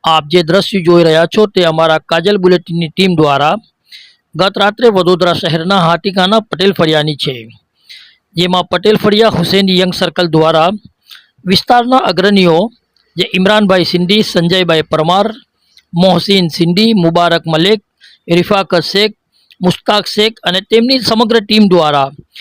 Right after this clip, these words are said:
ખૂબ જ મહેનત કરી આ કૃતિઓ સ્થાપી હતી. આ વિસ્તારમાં મોટી સંખ્યામાં નાગરિકો આ કૃતિઓના દીદાર માટે આવતા હોય છે.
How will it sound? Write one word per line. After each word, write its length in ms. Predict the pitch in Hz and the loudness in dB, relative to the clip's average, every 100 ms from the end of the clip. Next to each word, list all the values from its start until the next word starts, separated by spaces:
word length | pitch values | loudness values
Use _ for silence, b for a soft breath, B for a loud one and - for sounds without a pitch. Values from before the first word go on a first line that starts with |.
| B B _ | B B _
ખૂબ 160 | - 226 254 | 0 2 2
જ 80 | 214 | 2
મહેનત 320 | 202 196 196 | 0 0 -4
કરી 280 | - 214 247 | -2 -2 0
આ 140 | 185 196 | -2 -2
કૃતિઓ 400 | 185 175 196 214 | -2 0 2 2
સ્થાપી 440 | 202 - 165 185 156 | 2 0 -4 0 -2
હતી. 280 | 151 151 135 98 85 _ _ b b b b - | -2 -6 -10 -14 -20 _ _ b b b b -2
આ 140 | 175 | -2
વિસ્તારમાં 600 | 175 - 180 180 185 226 | 0 -4 -2 -2 0 2
મોટી 260 | 185 170 190 | 2 0 -2
સંખ્યામાં 480 | 185 175 180 180 170 | -2 0 0 0 0
નાગરિકો 400 | 160 180 202 233 | 0 -2 0 0
આ 160 | 226 180 | 0 -2
કૃતિઓના 580 | - 170 170 220 190 175 | -2 -2 0 0 2 0
દીદાર 280 | 160 170 196 | -2 0 0
માટે 300 | 165 143 170 175 | 0 -4 -4 -4
આવતા 360 | 175 170 156 143 | -2 -2 -2 -2
હોય 180 | 143 127 | -2 -6
છે. 100 | 135 | -12